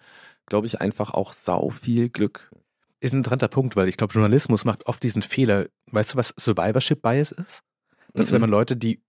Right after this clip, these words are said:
Speaker 2: Flugzeugabstürze überleben, fragt, was sie richtig oder falsch gemacht haben,
Speaker 1: Mhm.
Speaker 2: denken die immer, dass ihre Entscheidungen, irgendwann an einer bestimmten Stelle zu sitzen, irgendwie hilfreich waren.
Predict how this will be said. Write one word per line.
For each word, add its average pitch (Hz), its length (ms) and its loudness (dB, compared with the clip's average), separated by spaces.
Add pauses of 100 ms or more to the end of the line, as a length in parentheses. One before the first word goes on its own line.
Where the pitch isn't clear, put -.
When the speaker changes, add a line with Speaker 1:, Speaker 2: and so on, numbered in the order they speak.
(140)
Speaker 2:
Flugzeugabstürze 113 960 2
überleben, 107 480 2
fragt, - 420 -2
was 113 100 -2
sie 104 120 0
richtig 113 280 -2
oder 107 100 4
falsch 113 340 0
gemacht 92 320 -4
haben, 104 240 0 (200)
Speaker 1:
Mhm. 110 80 -2
Speaker 2:
denken 117 280 4
die 113 100 2
immer, 127 140 4
dass 117 180 -2
ihre 143 260 2
Entscheidungen, 123 800 2 (280)
irgendwann 117 240 2
an 104 40 4
einer 107 80 4
bestimmten - 320 -6
Stelle 131 200 -2
zu 127 100 -4
sitzen, 113 300 0
irgendwie 107 180 2
hilfreich 92 600 0
waren. 90 260 0